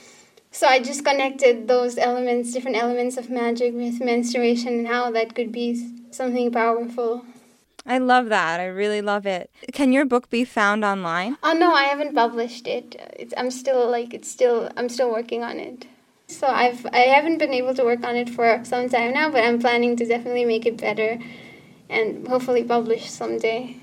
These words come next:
Speaker 2: Please let us know when you do. Um, by us, I mean me and <laughs> the podcast listeners.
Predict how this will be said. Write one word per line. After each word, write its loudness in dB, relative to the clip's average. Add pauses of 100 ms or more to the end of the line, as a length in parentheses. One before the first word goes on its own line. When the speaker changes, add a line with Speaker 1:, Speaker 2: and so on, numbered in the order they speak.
Speaker 2:
Please 0
let 4
us 0
know 8
when 4
you 2
do. 4
Um, 4
by 0
us, 0
I -2
mean -6
me 0
and 6
<laughs> -4
the 8
podcast 2
listeners. -2